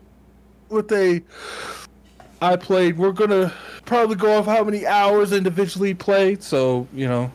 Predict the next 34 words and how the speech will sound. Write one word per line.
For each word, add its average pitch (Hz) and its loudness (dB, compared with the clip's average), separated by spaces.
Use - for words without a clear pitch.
we, 143 0
we, 156 -4
maybe 247 0
we'll 220 2
get 185 0
a - 0
moderator 113 0
in 101 -8
there, 101 -6
I 117 -4
don't 104 -2
know, 95 -8
we'll 117 -6
see. - -8
But, 170 2
you 185 2
know, 180 4
I - 4
appreciate 214 0
everyone 170 0
coming 151 -2
through, 143 0
you 127 -8
know, 113 -2
it, 127 -2
it's, - -10
it's, - -8
love 185 2
the 175 2
support 170 -2
we 165 -2
keep 156 -4
getting 151 0
from, 131 -2